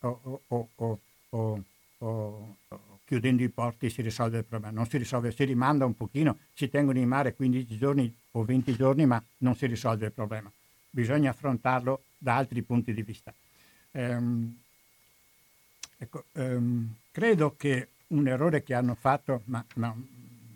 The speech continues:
sì, ma questo lo faremo, lo diremo dopo nel momento della riflessione. Ecco, eh, credo che, ecco, i primi sbarchi sono avvenuti nell'isola, eh, sì, di Lampedusa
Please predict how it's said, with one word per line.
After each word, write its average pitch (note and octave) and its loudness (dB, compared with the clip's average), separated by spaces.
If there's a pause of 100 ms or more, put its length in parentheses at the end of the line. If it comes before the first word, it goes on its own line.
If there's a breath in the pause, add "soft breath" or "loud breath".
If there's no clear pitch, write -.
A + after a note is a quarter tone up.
(220)
sì, B2+ -2
ma G#2+ -10
questo C#3 -4
lo B2 -2
faremo, B2+ -2
lo B2 -4
diremo B2 0
dopo A#2 -4 (160)
nel B2 0
momento B2+ 2
della A#2 2
riflessione. A2+ -4 (640 soft breath)
Ecco, - -16 (240)
eh, G#2+ -14
credo B2+ -2 (200)
che, A#2+ -2 (180)
ecco, A#2+ -8
i B2 0
primi D#3 6
sbarchi D3+ 2
sono C3 2
avvenuti C3+ 0
nell'isola, B2 2 (240)
eh, A2 -4 (120)
sì, B2 -2
di A2+ 0
Lampedusa B2+ 4